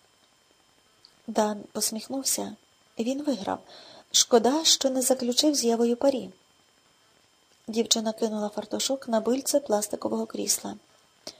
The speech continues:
Дан подумав, що їй, певно,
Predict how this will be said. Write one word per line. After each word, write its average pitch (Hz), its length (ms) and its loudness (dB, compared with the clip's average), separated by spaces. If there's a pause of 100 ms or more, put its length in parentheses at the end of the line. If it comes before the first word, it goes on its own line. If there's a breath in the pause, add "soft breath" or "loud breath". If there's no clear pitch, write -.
(1080 loud breath)
Дан 226 260 0
подумав, 233 460 2
що - 140 2
їй, 247 180 0
певно, 240 520 -2